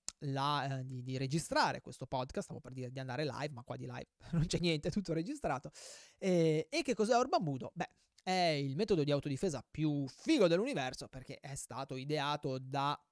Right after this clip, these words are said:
uno dei maggiori esperti universali della difesa semplice, nonché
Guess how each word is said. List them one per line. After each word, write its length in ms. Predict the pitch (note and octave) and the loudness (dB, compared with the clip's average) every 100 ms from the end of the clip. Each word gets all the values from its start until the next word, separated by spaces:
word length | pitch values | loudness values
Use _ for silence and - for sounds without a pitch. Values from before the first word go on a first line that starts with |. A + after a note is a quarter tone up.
| - | -8
uno 400 | F#3+ F#3 C#3+ B2+ | -4 -4 -6 -8
dei 720 | B2 C3 C3+ C3 C3 B2+ B2 | -12 -8 -4 -2 -4 -6 -10
maggiori 640 | B2+ B2 C3 C3+ C4 B3 | -10 -10 -8 0 4 4
esperti 800 | G3 - G3+ G3 F3 - E3 D#3 - | 4 0 0 0 -2 -6 -6 -6 -4
universali 1040 | B3+ A#3+ F3 D3+ C#3 - F3 E3+ C#3+ C3+ | -4 -2 -2 0 -2 -2 0 0 0 -4
della 180 | C3 C3+ | -6 -8
difesa 280 | D#3 A#3 C#4+ | -8 -10 -8
semplice, 400 | D#3+ F#3+ C#3 C3 | -8 -8 -8 -10
nonché 460 | D#3+ D3+ C#3 C3+ | -8 -8 -6 -6